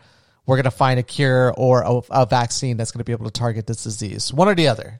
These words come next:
you know, either the realization that we just need to do something about what we're doing day to day is gonna, it's gonna eventually have to happen. You know, the more and more people are seeing their businesses impacted, their work impacted, their lifestyles impacted,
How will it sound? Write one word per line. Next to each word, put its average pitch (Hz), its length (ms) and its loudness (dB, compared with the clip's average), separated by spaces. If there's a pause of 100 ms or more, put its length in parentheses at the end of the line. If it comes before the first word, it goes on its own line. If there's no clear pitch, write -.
(120)
you 143 100 -4
know, 110 220 -2 (480)
either 160 220 4
the 175 100 4
realization 175 640 2
that 143 120 2
we 151 80 -2
just 139 220 -4
need 147 80 -2
to 135 100 2
do 139 160 0
something 143 280 -4
about 127 200 0
what 123 140 -4
we're 123 120 -2
doing 151 500 -2
day 147 160 -4
to 147 100 -4
day 165 340 0
is - 160 -6
gonna, 156 360 -6
it's - 160 -10
gonna 147 260 -8 (120)
eventually 147 440 0
have 131 280 -2
to - 100 -4
happen. 175 500 -4 (640)
You 139 80 -10
know, 131 80 -4
the 131 100 -4
more 147 180 -2
and 143 80 -4
more 139 120 -4
people 147 280 -4
are 135 60 0
seeing 151 220 -4
their 131 100 0
businesses 135 420 -6
impacted, 135 840 0
their 123 140 0
work 127 280 0
impacted, 127 880 -4 (280)
their 131 120 0
lifestyles 123 580 0
impacted, 127 680 -2